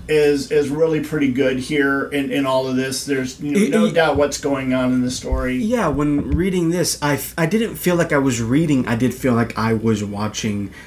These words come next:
Speaker 2: like, a, a miniseries
Speaker 1: Yeah.
Speaker 2: play out in
Speaker 1: Yeah.
Speaker 2: front of me, and so I was, it, it was more
Speaker 1: You
Speaker 2: enjoyable.
Speaker 1: were engaged.
Speaker 2: Yeah, I was very well engaged.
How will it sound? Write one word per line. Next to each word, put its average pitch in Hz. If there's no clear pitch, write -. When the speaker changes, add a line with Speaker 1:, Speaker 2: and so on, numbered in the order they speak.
Speaker 2:
like, 110
a, 107
a 107
miniseries 110
Speaker 1:
Yeah. 135
Speaker 2:
play 117
out 107
in 131
Speaker 1:
Yeah. -
Speaker 2:
front 156
of 117
me, 95
and 113
so 123
I 110
was, 110
it, 139
it 139
was 131
more 139
Speaker 1:
You 131
Speaker 2:
enjoyable. 170
Speaker 1:
were -
engaged. 131
Speaker 2:
Yeah, 135
I 117
was 123
very 147
well 139
engaged. 120